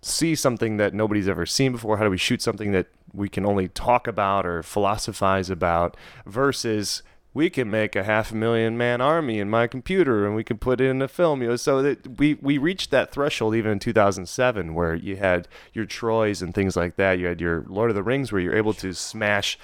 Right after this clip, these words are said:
huge animated, uh, soldiers together in battle. And that was a spectacle and exciting. But, you know, after a while, I think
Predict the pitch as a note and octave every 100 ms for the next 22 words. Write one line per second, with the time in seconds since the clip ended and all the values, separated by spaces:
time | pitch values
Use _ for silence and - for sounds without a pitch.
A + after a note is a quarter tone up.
0 | - - _ - G3 G3+ F#3+ D3 G#2+ -
1 | - C3 C3 A2 G2 F#2 E2+ - - F#2
2 | E2+ D#2+ _ _ - A3+ A#3+ C3+ G#2+ -
3 | B2 A#2 G#2 G#2 F#2+ F2+ - C3+ D#3 G#2
4 | F2+ - - - - A#2 A2+ G#2 - -
5 | E3+ - C3 G#2+ F#2 F2+ F2 - C#3 C3
6 | G#2 F2+ F#2 - _ _ _ _ _ _
7 | C3 A#2 A2+ A#2+ - A2+ G2+ C3 B2+ G#2
8 | A2+ G#2